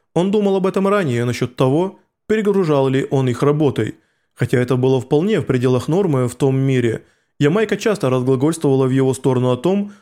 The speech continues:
что их способ ведения дел неправильный. В таком случае ему следовало бы быть более снисходительным к этим детям. Тогда что ему делать? Должен ли он взять этих двоих в путешествие? Звучит хорошо. Нет, разве это не превосходный план?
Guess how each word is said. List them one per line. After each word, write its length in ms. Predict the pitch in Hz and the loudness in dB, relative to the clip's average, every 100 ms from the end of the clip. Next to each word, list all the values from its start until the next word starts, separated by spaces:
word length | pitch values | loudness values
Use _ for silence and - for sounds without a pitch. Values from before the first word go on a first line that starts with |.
| _ | _
что 180 | - 220 | -4 -2
их 120 | 220 | -2
способ 360 | - 151 143 127 | -2 -2 0 0
ведения 400 | 131 131 127 131 | 0 0 0 -2
дел 360 | 120 127 131 - | 0 0 0 -2
неправильный. 720 | 156 165 180 139 110 107 - _ _ _ _ - | -4 0 0 0 0 -4 -8 _ _ _ _ -8
В 40 | |
таком 220 | 135 143 | 0 0
случае 440 | 139 185 - 175 165 | 0 -4 0 0 2
ему 180 | 147 135 | 0 0
следовало 440 | 139 127 131 135 | -2 0 0 0
бы 140 | 131 | 0
быть 340 | 127 131 123 - | 0 -2 -4 -4
более 340 | 139 143 139 | 0 2 0
снисходительным 680 | 147 160 - 190 190 131 127 | -2 -4 -2 -4 -2 -2 -2
к 80 | 120 | -2
этим 240 | 120 139 | -2 0
детям. 460 | 143 135 117 110 - _ _ _ _ _ _ | 0 0 0 -4 -6 _ _ _ _ _ _
Тогда 260 | - 123 123 | -4 -2 -2
что 160 | 110 131 | 0 0
ему 200 | 143 170 | 0 0
делать? 480 | 185 131 117 - _ _ _ - | 0 0 -2 -8 _ _ _ -4
Должен 380 | 165 226 147 135 | -2 0 0 2
ли 80 | |
он 160 | 135 139 | 2 0
взять 260 | 131 165 170 | 0 0 0
этих 320 | 139 139 143 | 0 0 2
двоих 260 | 139 135 | 2 0
в 20 | - | -2
путешествие? 680 | 156 165 185 - 120 117 - _ _ _ - | -4 0 0 0 -4 -4 -6 _ _ _ -6
Звучит 320 | 151 143 156 139 | -2 0 -2 -2
хорошо. 600 | 165 170 - 139 - - _ _ _ _ 147 | -2 -2 -2 -2 -4 -8 _ _ _ _ 0
Нет, 340 | 143 107 - _ _ - | 0 -2 -12 _ _ 0
разве 260 | 135 127 | 2 2
это 120 | 131 131 | 0 0
не 100 | 131 | 0
превосходный 580 | 147 147 262 180 147 | 0 0 -2 0 -2
план? 420 | 143 160 123 - | 0 0 0 -4